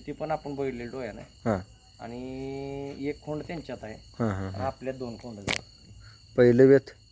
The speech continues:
Speaker 2: कोणत्या बैलाचं होतं?
Speaker 1: पहिलं व्यथ नाही, व्यथाबद्दल काय म्हणजे ती त्यासनी, त्या मालकाची माहिती नाही.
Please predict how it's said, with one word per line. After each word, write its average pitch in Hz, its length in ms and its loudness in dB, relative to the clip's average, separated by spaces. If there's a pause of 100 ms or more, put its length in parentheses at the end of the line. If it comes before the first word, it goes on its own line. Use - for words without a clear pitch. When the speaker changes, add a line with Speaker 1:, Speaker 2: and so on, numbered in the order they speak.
(320)
Speaker 2:
कोणत्या 120 260 2
बैलाचं 104 300 6
होतं? 98 120 -2
Speaker 1:
पहिलं 143 280 -6
व्यथ 165 320 -12
नाही, 156 580 0
व्यथाबद्दल - 500 2
काय - 240 6
म्हणजे - 340 2
ती - 80 -8
त्यासनी, 202 300 0
त्या 190 180 0
मालकाची 170 480 -4
माहिती 160 320 -8
नाही. 95 120 -18